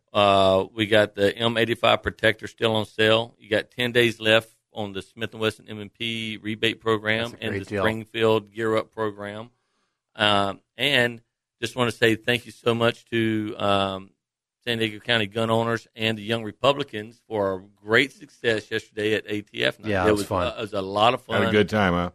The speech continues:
Speaker 1: Oh, yeah. It was, it was great. And it was, uh, inspiring to see all of these
Speaker 3: Young kids?
Speaker 1: Yeah, well, I ain't gonna say kids, but under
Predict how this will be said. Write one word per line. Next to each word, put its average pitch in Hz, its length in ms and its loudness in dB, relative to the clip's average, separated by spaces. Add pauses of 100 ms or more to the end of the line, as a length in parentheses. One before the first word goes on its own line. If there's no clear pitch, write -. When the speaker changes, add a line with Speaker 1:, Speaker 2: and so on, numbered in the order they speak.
Speaker 1:
Oh, 110 180 -2
yeah. 92 400 2
It 107 60 -12
was, 98 200 -6
it 113 100 -4
was 98 180 -6
great. 95 500 -2
And 98 240 -18
it 95 160 -14
was, 101 480 -12
uh, 95 220 -8
inspiring 113 600 0
to 104 80 -16
see 113 220 -6
all 104 140 4
of 98 120 -6
these 104 360 -6 (360)
Speaker 3:
Young 92 260 -4
kids? 98 360 -6
Speaker 1:
Yeah, 139 180 6
well, 113 400 2 (280)
I 147 140 2
ain't 139 120 -2
gonna 117 60 -8
say 113 200 0
kids, 120 300 0
but 123 160 -6 (280)
under 165 220 0